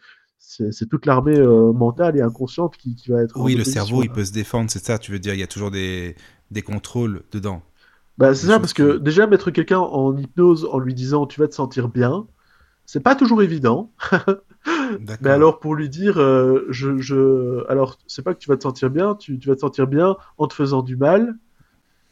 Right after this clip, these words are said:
Speaker 1: Ah, là,
Speaker 2: Ouais.
Speaker 1: honnêtement, ça marche jamais. Ou
Speaker 2: D'accord.
Speaker 1: pratiquement jamais. C'est
Speaker 2: Non,
Speaker 1: d'ailleurs pour ça
Speaker 2: mais
Speaker 1: que je disais que l'hypnose freudienne ne fonctionne pas, parce que Freud,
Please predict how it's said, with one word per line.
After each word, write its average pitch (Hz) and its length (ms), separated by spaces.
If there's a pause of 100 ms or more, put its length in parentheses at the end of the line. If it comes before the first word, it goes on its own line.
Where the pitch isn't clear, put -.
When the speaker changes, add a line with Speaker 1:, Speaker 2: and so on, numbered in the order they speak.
(580)
Speaker 1:
Ah, 226 500
là, 226 320
Speaker 2:
Ouais. 175 80
Speaker 1:
honnêtement, 180 360
ça 208 120
marche 139 220
jamais. 127 240 (760)
Ou 107 80
Speaker 2:
D'accord. 143 240
Speaker 1:
pratiquement 127 300
jamais. 120 260 (440)
C'est - 140
Speaker 2:
Non, 135 40
Speaker 1:
d'ailleurs 196 180
pour 180 100
ça 208 120
Speaker 2:
mais 202 80
Speaker 1:
que 185 40
je 170 60
disais 151 280
que 185 100
l'hypnose 147 380
freudienne 143 500 (120)
ne 123 80
fonctionne 127 380
pas, 185 320 (320)
parce 123 100
que 127 120
Freud, 202 420